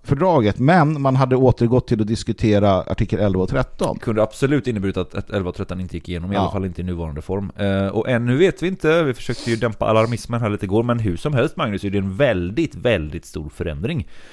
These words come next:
Speaker 2: av internetfriheten.
Speaker 1: Självfallet. Och jag menar, i, i, man, man kan tycka att vi var lite,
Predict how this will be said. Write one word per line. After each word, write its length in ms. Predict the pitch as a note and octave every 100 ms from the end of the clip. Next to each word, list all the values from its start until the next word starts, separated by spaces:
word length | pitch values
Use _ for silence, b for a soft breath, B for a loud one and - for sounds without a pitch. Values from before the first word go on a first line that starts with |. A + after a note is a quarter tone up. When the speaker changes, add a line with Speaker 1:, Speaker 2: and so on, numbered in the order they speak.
| b b b
Speaker 2:
av 180 | - E2
internetfriheten. 1080 | F2+ - D#2 - - E2 F2+ E2+ - - F2 - -
Speaker 1:
Självfallet. 600 | - C3+ A#2+ D3 A#2 E2+
Och 100 | B2+
jag 80 | C3+
menar, 280 | D3 C#3+ C#3 -
i, 80 | B2+
i, 520 | A2 C3 C3 A#2+ F2+
man, 200 | D#2 B2
man 100 | B2+
kan 140 | C3 B2+
tycka 180 | B2 A#2+
att 80 |
vi 80 | A2
var 140 | A2+ A2
lite, 300 | G#2+ A2